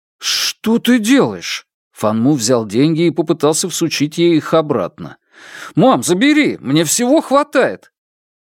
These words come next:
"И кого ты хочешь обмануть?" Она шлепнула его по руке. "Только не пытайся разыгрывать передо мной богача.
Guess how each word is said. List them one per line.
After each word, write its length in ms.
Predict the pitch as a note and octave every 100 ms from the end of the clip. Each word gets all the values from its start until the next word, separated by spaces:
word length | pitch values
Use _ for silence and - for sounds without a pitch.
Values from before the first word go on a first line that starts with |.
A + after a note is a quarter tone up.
| _
"И 180 | C#4 C4
кого 500 | - C4+ C4 B3+ C#4+
ты 180 | D4 C#4
хочешь 600 | - C4+ C#4+ - B3+ -
обмануть?" 960 | G#3+ G#3+ A3 G#3 G3+ A3 F3+ - - _ _ _
Она 240 | B2 A2+
шлепнула 520 | A#2 - A2 A#2 A#2 A2
его 200 | G#2 A2
по 160 | G#2+
руке. 420 | A2 G#2+ - - - _ _ - - -
"Только 260 | D#4+ D#4 E4+
не 100 | E4
пытайся 600 | F4 - B3+ C4+ - D4
разыгрывать 600 | C4 F3+ G#3+ A#3+ B3+ -
передо 380 | B3 A#3 G#3 G3
мной 240 | G3 G3+
богача. 720 | F#3+ F#3 F#3 - - A2